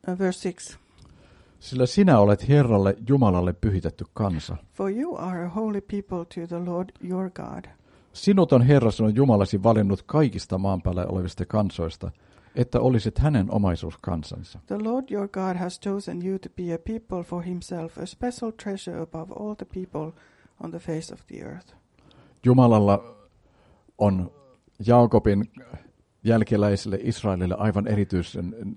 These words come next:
Speaker 2: erityinen asema hänen koko maailmaa koskevassa pelastussuunnitelmassaan.
Speaker 1: So God has a special plan in the whole, whole world throughout the ages for the people of, after Jacob.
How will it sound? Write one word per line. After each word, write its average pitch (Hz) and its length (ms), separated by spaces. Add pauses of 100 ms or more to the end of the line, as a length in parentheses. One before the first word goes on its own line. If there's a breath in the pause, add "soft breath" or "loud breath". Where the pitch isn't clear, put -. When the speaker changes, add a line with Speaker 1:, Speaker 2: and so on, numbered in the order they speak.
(300)
Speaker 2:
erityinen 120 440
asema 101 320
hänen 92 260
koko 117 280
maailmaa 101 560
koskevassa 90 460
pelastussuunnitelmassaan. 87 1400
Speaker 1:
So 196 240
God 214 320
has 202 200
a 185 60 (140)
special 220 440 (120)
plan 165 340
in 170 120
the 170 100
whole, 180 260 (220)
whole 190 280 (240)
world 170 300 (360)
throughout 190 400
the 196 120 (120)
ages - 680
for 175 160
the 165 80
people 175 480
of, 165 120 (360)
after - 400
Jacob. - 340